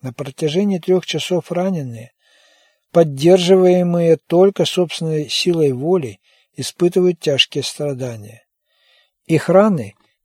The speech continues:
не перевязанные вовремя, начинают воспаляться.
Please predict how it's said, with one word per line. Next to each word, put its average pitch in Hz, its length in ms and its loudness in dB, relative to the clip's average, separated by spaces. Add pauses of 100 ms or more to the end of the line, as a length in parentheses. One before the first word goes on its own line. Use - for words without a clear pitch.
не 151 140 0
перевязанные 147 840 2
вовремя, 139 640 0 (320)
начинают 147 580 -2
воспаляться. 135 840 -2